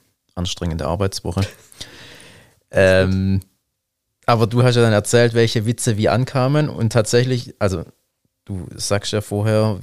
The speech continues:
Speaker 1: was und wie. Und wir überlegen ja auch,
Speaker 2: Mhm.
Speaker 1: wie kann man was oder was kann ich noch bringen oder so.
Speaker 2: Mhm.
Speaker 1: Und dann finde ich es schon interessant tatsächlich, wie das oft halt dann beim Publikum ankommt oder was die gar nicht verstehen, aber was halt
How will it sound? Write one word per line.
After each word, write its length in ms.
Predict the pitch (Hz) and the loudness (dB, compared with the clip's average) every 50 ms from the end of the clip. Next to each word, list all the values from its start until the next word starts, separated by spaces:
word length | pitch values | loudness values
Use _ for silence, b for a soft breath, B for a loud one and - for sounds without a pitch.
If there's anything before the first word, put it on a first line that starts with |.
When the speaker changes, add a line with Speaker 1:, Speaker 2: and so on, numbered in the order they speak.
| 95 - | -12 -18
Speaker 1:
was 400 | - 92 92 101 101 104 - - | -18 -8 -4 -2 -2 -2 -4 -6
und 180 | - 95 90 95 | -8 -8 -8 -6
wie. 240 | 104 107 113 117 82 | -6 -6 -6 -6 -6
Und 300 | 95 95 90 85 87 87 | -4 -6 -6 -6 -6 -6
wir 100 | 95 98 | -6 -4
überlegen 400 | 95 98 98 95 101 107 113 123 | -4 -4 -4 -2 -2 -2 0 0
ja 120 | 117 110 92 | 0 0 0
auch, 300 | 113 117 113 - - - _ _ _ 131 | 0 0 -2 -4 -8 -18 _ _ _ -10
Speaker 2:
Mhm. 200 | 139 131 131 135 | -8 -6 -4 -4
Speaker 1:
wie 80 | 104 | -6
kann 200 | - - 110 107 | -4 -4 -2 -2
man 120 | 107 101 98 | 0 0 0
was 220 | 104 110 - - | 0 0 0 -4
oder 180 | - 87 95 92 | -6 -6 -6 -6
was 160 | 98 - - | -6 -6 -6
kann 140 | - 101 95 | -6 -6 -6
ich 80 | 95 - | -6 -6
noch 100 | 95 - | -10 -8
bringen 260 | - 104 110 113 117 | -8 -6 -4 -4 -2
oder 160 | 120 123 131 | -2 -2 -2
so. 200 | 127 139 143 131 | -2 0 0 -2
Speaker 2:
Mhm. 120 | 131 139 B B B B B B B B B B B B _ _ _ _ _ - | -2 -4 B B B B B B B B B B B B _ _ _ _ _ -2
Speaker 1:
Und 100 | 110 110 | 0 2
dann 140 | 110 113 | 2 0
finde 220 | - - 139 131 123 | 0 0 0 0 2
ich 60 | 117 | 2
es 60 | - | 2
schon 120 | 135 139 147 | 2 2 2
interessant 520 | 143 135 - 131 - - - 127 139 - | 2 0 0 -2 -2 0 0 0 0 0
tatsächlich, 460 | 143 127 - 127 123 117 117 107 104 | -2 -2 0 -2 -2 0 0 -2 -2
wie 80 | 110 110 | -2 -2
das 180 | 113 107 - | -2 -4 -2
oft 260 | - 110 107 - - - | -2 -2 -2 -2 -2 -2
halt 180 | 104 95 - 101 | -2 0 0 0
dann 140 | 95 95 | 0 0
beim 120 | 95 101 95 | 0 -2 -4
Publikum 500 | - - 104 - 107 104 - - 98 90 | -4 -6 -6 -4 -4 -4 -4 -4 -6 -2
ankommt 580 | - 113 143 139 - - 123 131 156 160 - | -2 0 -2 0 0 0 0 0 0 -2 -4
oder 180 | - 107 101 101 | -2 -2 0 2
was 140 | 104 101 - | 0 0 -2
die 80 | - 107 | -4 -2
gar 220 | 110 104 107 120 131 | 0 0 2 2 0
nicht 100 | 127 - | -2 -2
verstehen, 420 | - 104 - - - 101 107 110 92 | -4 -6 -6 -2 0 0 0 0 0
aber 160 | 92 95 95 | -2 -2 -2
was 160 | 98 92 - - | -4 -2 -2 -2
halt 160 | 101 92 | -2 -2